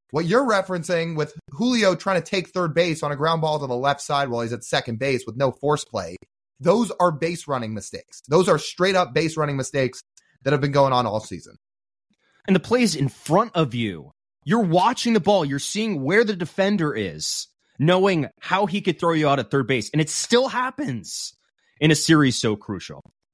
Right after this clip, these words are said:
Speaker 2: Let's
Speaker 1: Yeah.
Speaker 2: talk about this Rangers series. I think we have more to talk about with this series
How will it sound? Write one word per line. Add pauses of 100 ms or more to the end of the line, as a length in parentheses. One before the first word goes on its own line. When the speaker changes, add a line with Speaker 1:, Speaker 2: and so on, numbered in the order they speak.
(160)
Speaker 2:
Let's
Speaker 1:
Yeah. (120)
Speaker 2:
talk
about
this
Rangers
series.
I
think
we
have
more
to
talk
about
with
this
series